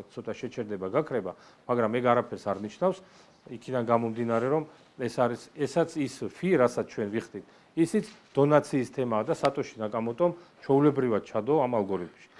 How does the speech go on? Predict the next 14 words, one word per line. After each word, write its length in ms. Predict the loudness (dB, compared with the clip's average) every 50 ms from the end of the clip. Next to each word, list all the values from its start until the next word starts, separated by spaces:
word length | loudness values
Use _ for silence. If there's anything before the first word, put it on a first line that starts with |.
| -8 -2
ანუ 180 | 0 2 2 2 2
ეს 80 | 2
ყველამ 280 | 2 4 6 8 8 8 6
ვიცოდით 460 | 4 0 -2 -4 -6 -6 -6 -8 -6
და 120 | 0 2 2 2
ვიცით, 300 | 2 0 -4 -6 -14 -4
რომ 120 | 0 2 2
ასეა. 300 | 2 2 -2 -14 -14 -14 -18 _ -20 -20 _ _ _ _ -2
აქ 140 | -2 -2 0
რამე 240 | 2 2 2 2 0 -4
ისეთი 200 | -6 -8 -10 -6 -4
განსაკუთრებული 640 | -4 -4 -4 -6 -10 -12 -12 -12 -10 -8 -6 -4 -2 0
არ 80 | 0 -2 -4 -8
არის. 120 | -16 _